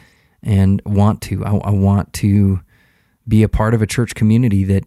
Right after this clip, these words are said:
exists like this. And just the, the motivation I have as a pastor to do what I can to help lead that, because I believe that's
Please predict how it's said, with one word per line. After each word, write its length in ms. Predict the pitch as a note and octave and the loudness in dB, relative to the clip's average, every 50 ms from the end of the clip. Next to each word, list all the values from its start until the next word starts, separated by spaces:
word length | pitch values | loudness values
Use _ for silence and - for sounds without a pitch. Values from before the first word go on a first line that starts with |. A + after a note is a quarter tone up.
| _ _ _ | _ _ _
exists 600 | - A2+ G2+ F#2+ F#2+ G#2 G#2 G2 - - - - | -8 -6 -6 -4 -2 0 0 0 -2 -6 -10 -6
like 240 | G#2+ G2+ G2 F#2 - | -4 -2 -2 -2 -4
this. 420 | - G2 - - - - - - - _ _ _ _ _ _ _ - | -6 -6 -6 -8 -10 -14 -16 -16 -20 _ _ _ _ _ _ _ -6
And 520 | D3 G#2 G2 G2+ G2 F#2+ F#2+ F#2+ - - - _ _ _ _ _ _ _ _ _ _ _ _ _ _ _ C3+ A2 | -2 0 0 2 2 2 0 -2 -4 -8 -14 _ _ _ _ _ _ _ _ _ _ _ _ _ _ _ -12 -6
just 300 | - A#2 G#2+ - - - | -4 -2 -2 -2 -2 -2
the, 180 | A2+ G#2 G2 | 0 0 0
the 120 | G2 G#2+ G2+ | 0 2 2
motivation 580 | G#2+ A2+ A2+ A2 G2+ G#2 G#2+ G#2 - - G#2+ | 2 2 2 2 0 0 -2 -2 -2 -4 -4
I 100 | G2+ G#2 | -4 -2
have 200 | G2 A2 A2 G2 | -2 -2 -2 -2
as 100 | G2+ F#2 | -2 -2
a 60 | - | -2
pastor 680 | - - - A2 A2 G2 - - A2 G2+ G2 F#2+ F2+ F2 - _ _ _ _ _ _ _ _ _ _ _ | -2 -2 -2 -2 -4 -6 -6 -4 -2 0 0 0 -2 -4 -8 _ _ _ _ _ _ _ _ _ _ _
to 420 | - - A2 G2+ G2 F#2+ G2 F#2+ - - _ _ _ _ - A2 G#2 | -2 0 2 2 2 2 0 -2 -6 -8 _ _ _ _ -10 -10 -4
do 180 | F#2+ A#2 A#2+ | 0 0 2
what 140 | A#2 A2 G2+ | 2 2 2
I 140 | G2+ G#2+ A#2 | 0 -2 -2
can 340 | - - A#2 G2+ G2 G2 F2 | -2 -2 0 0 2 0 0
to 120 | - G2+ F2+ | -2 -4 -4
help 360 | D#2+ G#2+ F#2+ F#2 - - - - | -2 -2 -4 -4 -6 -10 -12 -10
lead 320 | A2 G2+ G#2 G#2+ A#2+ A#2+ G#2+ | -6 -2 0 0 0 0 0
that, 260 | G2+ G2 G2 - - | -2 -2 -2 -4 -8
because 260 | A2 G2 - G2+ G2+ | -6 -4 -2 -2 -2
I 20 | G2 | 0
believe 380 | F2 G2 G2 G2 G2 F#2+ F#2 F#2+ | 0 0 0 0 0 0 0 0
that's 440 | G2 F#2+ F#2+ F2+ - - - - | 0 -2 -2 -2 -6 -10 -14 -16